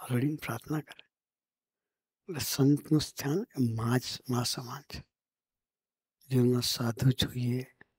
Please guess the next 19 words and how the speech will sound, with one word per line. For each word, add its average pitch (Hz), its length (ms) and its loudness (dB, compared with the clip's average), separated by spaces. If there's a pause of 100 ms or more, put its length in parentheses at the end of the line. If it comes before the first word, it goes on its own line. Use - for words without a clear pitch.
(120)
જોઈએ, 123 360 -6 (720)
જોઈએ. 147 320 -14 (1900)
એટલે 123 200 -8
આપણે 120 280 0
નસીબદાર 123 580 -2
છીએ - 340 -14 (1160)
કે - 80 -4
સ્વામીજી 123 540 0
એવા 123 220 2
સરસ 123 320 -2
સંતોની 123 600 -2
ગોદ 123 380 4
આપણને 127 380 -4
આપી 147 220 -10
છે. - 160 -14 (1600)
એની 135 140 4
સાથેનો 127 540 0
ખુલ્લા 131 440 0
દિલનો 127 400 0